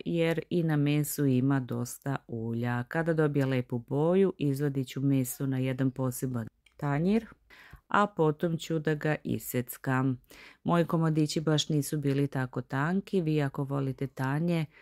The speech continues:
slobodno tanje isecite. Meni je meso bilo dosta, a, vruće pod prstima, pa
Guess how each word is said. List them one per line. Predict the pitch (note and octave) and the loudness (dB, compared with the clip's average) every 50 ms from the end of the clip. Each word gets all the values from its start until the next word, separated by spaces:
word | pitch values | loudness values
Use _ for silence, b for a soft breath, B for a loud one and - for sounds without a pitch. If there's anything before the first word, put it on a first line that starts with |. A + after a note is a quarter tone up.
| b b b | b b b
slobodno | - - - D3 D3 C#3 C#3 C#3+ C#3+ C3+ C#3+ C3+ B2+ | -12 -6 -2 0 0 0 2 0 0 2 2 0 0
tanje | - - C#3 C3 C3 C3 C3 C3 | -2 -2 -2 0 2 2 0 0
isecite. | - - B2 - - - D#3 E3+ F#3 - - - G3 G3 _ - E3+ E3 D3+ C#3 - _ _ | -2 -4 -6 -4 -2 0 2 2 0 0 0 -2 -2 -2 _ 0 2 2 0 -2 -4 _ _
Meni | - D#3 D#3+ D3+ D3 D3+ | -4 -2 0 2 2 2
je | D3 | 2
meso | C#3+ D3 C#3+ C#3 - - D3 | 2 2 2 0 0 -4 -8
bilo | C#3+ C3 C3 C#3+ D3 C#3 | -8 -4 -2 -2 0 0
dosta, | C#3 C#3+ C#3 C#3+ C#3 - - C#3 C3 C3+ B B B B B B B B _ | 0 -2 -2 -2 -4 -6 -6 -6 -6 -6 B B B B B B B B _
a, | - D3 D3 C#3+ C#3 | -2 0 0 0 0
vruće | C3+ C3+ C#3+ C#3+ C#3 C#3 C3 - - D3+ | 0 2 2 2 2 2 0 0 -2 -4
pod | - _ - C#3 C3+ C3 B2+ C3+ C3 B2+ - _ | -2 _ 0 2 2 2 2 0 0 0 -2 _
prstima, | - D#3+ D#3 - - - E3 E3 D#3+ D#3 D3+ D3+ C#3+ - _ | -6 -4 -4 -6 -4 -2 0 0 2 2 2 0 -2 -2 _
pa | D3+ C#3+ C#3+ | 0 0 0